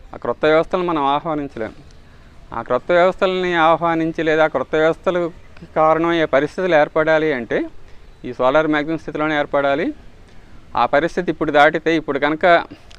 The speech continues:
ఆ నూతన వ్యవస్థల ప్రాచుర్యాన్ని పొందకపోతే, అంటే యాక్చువల్గా రెండు వేల సంవత్సరం నుంచి కూడా నూతన వ్యవస్థలు ప్రాచుర్యం పొందే పరిస్థితులు ఉన్నాయి భూమి మీద.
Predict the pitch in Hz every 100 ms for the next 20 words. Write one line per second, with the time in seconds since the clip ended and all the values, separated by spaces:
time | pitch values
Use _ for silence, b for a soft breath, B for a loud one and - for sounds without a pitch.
0 | - 117 131 147 156 156 156 160 147 127
1 | 135 156 151 147 131 135 156 151 131 117
2 | 147 302 - - - - - - - -
3 | - - - 104 120 104 165 180 143 143
4 | 180 190 190 190 202 202 202 202 208 202
5 | 196 196 196 196 214 196 185 190 190 190
6 | 185 190 180 180 - 226 202 202 185 160
7 | 185 165 107